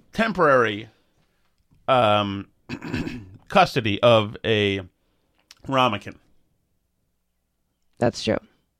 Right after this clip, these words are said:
Speaker 1: Or, uh, some other such, uh, small device that I find
Speaker 2: Mm-hmm.
Speaker 1: wonderful.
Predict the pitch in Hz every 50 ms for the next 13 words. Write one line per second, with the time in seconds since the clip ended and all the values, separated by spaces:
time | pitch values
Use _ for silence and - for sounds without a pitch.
0 | _ _ _ _ - 143 139 139 135 131 127 123 - - 139 135 131 139 127 -
1 | - 160 143 131 127 123 123 120 - 127 117 - - - - - - - 117 107
2 | 104 104 107 - - - 120 107 104 101 98 98 104 104 - - 110 - - 120
3 | 110 104 104 101 98 101 - - 101 101 98 95 92 92 - - 104 98 90 92
4 | 95 98 - 226 226 113 - - 107 107 101 - - - -